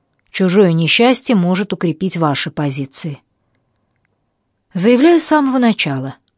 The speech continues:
продолжал Тони, "что хотя факты запугивания одной из моих коллег достаточно серьезны,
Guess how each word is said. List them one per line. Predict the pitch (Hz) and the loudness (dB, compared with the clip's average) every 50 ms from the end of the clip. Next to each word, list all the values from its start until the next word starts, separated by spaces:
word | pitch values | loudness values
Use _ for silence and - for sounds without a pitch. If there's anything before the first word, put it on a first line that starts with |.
| _ _ _ - | _ _ _ -10
продолжал | 165 156 151 151 139 139 131 160 156 143 139 | -8 -6 -4 -4 -4 -4 -4 -4 -4 -6 -6
Тони, | - - 151 135 131 147 151 - _ _ _ _ _ _ _ _ _ _ _ _ _ _ _ _ _ _ _ _ _ _ _ _ | -6 -6 -6 -6 -6 -8 -10 -14 _ _ _ _ _ _ _ _ _ _ _ _ _ _ _ _ _ _ _ _ _ _ _ _
"что | - - - - 214 | -8 -4 -2 -2 0
хотя | - 233 226 - 247 226 | 0 0 0 0 0 0
факты | - 269 233 - - - 214 | 0 -2 -4 -2 -2 -2 0
запугивания | 185 202 233 240 233 - 269 226 156 - 156 143 139 139 147 151 | 0 0 0 -2 -2 -2 -2 0 0 0 -2 -2 -2 -2 -2 -2
одной | 156 170 185 202 185 156 | 0 2 2 2 2 2
из | 147 | 0
моих | 160 180 185 170 - | 0 0 -2 -2 -2
коллег | - 202 185 185 160 139 147 | -2 -2 0 0 0 -2 -2
достаточно | 151 170 165 - - 190 - 160 - - - 160 139 | -2 -4 -2 -2 -2 -2 -2 -4 -6 -8 -6 -6 -6
серьезны, | - - - 156 156 151 175 226 269 285 220 170 143 135 135 | -8 -8 -8 -6 -4 -2 0 0 0 0 -2 -4 -6 -8 -8